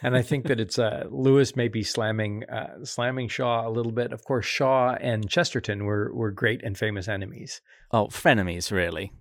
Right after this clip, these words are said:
Speaker 2: They were, they were friends, but they debated a lot. Uh, the, the one thing I thought was funny when I was thinking about this was that, uh, Shaw, at least to my mind, he's best known for Pygmalion. Most people might know the film version, My Fair Lady, which interestingly is actually about a transformation,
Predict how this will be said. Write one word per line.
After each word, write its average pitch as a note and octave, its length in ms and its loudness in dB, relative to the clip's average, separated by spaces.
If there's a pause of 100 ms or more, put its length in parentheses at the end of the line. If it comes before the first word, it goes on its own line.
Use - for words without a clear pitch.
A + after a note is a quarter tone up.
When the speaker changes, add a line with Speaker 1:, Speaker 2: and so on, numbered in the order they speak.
Speaker 2:
They A2+ 100 2
were, G#2+ 180 4
they G#3 140 4
were F#3+ 140 6
friends, G#2+ 340 2
but - 160 -2
they G2 100 0
debated F2+ 520 -6
a C#2 80 -10
lot. - 360 -14 (960)
Uh, A#2 160 2
the, B2+ 120 4 (100)
the A#2+ 80 0
one C#3+ 160 4
thing A2+ 180 0
I G2+ 120 2
thought G#2 140 -2
was - 120 -2
funny F2 240 0
when F2+ 80 -2
I F2+ 60 0
was F2 100 -4
thinking F2+ 220 -4
about E2 220 0
this F#2 220 -6
was F2+ 200 -6
that, F#2 180 -4 (300)
uh, F#2+ 160 -4
Shaw, A#2 560 4 (120)
at A2 60 0
least G2+ 240 0 (240)
to - 100 -4
my G2 180 4
mind, E2+ 260 -2
he's A2 160 -2
best F2+ 240 -4
known F2+ 200 -2
for E2 300 -8
Pygmalion. F2+ 600 -4 (420)
Most F#2+ 220 -2
people F2+ 160 -4
might F2+ 180 0
know F2+ 120 -4
the F2 80 -12
film F2+ 340 -2
version, E2+ 400 -6
My F2+ 240 -2
Fair F2 200 -4
Lady, F2+ 460 -4 (460)
which A2 260 0
interestingly G2+ 580 0
is A2+ 120 -4
actually - 260 -4
about E2+ 320 -2
a A#2 60 -2
transformation, A#2 760 -4